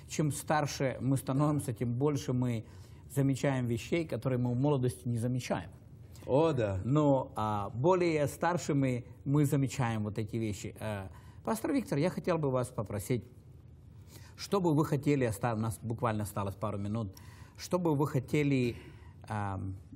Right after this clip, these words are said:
Speaker 1: такие самые основные моменты выделить, буквально две-три минутки, а, для наших телезрителей? То есть сказать им ш-, самое основное, что есть в вашей сердце, исходя из темы, о которой мы говорили сегодня.
Speaker 2: Окей.
Speaker 1: Пожалуйста.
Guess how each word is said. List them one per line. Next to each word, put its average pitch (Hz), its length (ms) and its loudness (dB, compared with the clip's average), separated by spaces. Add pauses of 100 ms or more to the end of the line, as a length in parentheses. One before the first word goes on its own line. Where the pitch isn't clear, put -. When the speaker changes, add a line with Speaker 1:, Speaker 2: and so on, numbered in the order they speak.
(160)
Speaker 1:
такие 131 300 0
самые 135 340 2
основные 135 520 4
моменты 117 500 2
выделить, 120 420 2
буквально 107 440 -2
две-три 107 360 -2
минутки, 101 540 -2 (480)
а, 90 300 -6
для 117 240 0
наших 139 260 2
телезрителей? 139 680 -2 (220)
То 110 60 -6
есть 98 160 -6
сказать 127 420 -2
им 110 140 -2
ш-, - 380 -10 (100)
самое 151 300 -2
основное, 127 520 -4
что 107 160 -10
есть 95 140 -10
в - 20 -10
вашей 101 280 -6
сердце, 110 460 -6 (360)
исходя 120 360 0
из 113 100 0
темы, 120 320 -4
о - 20 -10
которой 104 280 -6
мы 104 120 -6
говорили 98 400 -6
сегодня. - 380 -14 (340)
Speaker 2:
Окей. 98 180 -8
Speaker 1:
Пожалуйста. 123 500 -4